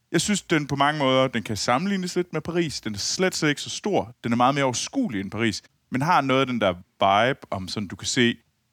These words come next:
øh, de flotte kirker, øh, sådan, der er et eller andet, der er den der franske stemning, der er meget mad, og, øh,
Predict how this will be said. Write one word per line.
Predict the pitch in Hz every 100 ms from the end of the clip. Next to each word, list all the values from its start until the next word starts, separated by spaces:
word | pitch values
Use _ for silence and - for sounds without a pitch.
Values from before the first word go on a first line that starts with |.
| _ _ -
øh, | 107 98 87
de |
flotte | - 110 104
kirker, | - 170 170 156 156 147 147 - 117
øh, | 113 110 107 104
sådan, | - 113
der | 95 90
er | 113
et | 117
eller | 113
andet, | 104 110 110
der |
er | 104
den | 104
der | 98
franske | 87 107 92 -
stemning, | - 165 175 175 170 170
der | -
er | 90
meget | 87 80 92
mad, | 120 151 147 151 151 - _ _ _ _ -
og, | 113 107 104 -
øh, | 107 101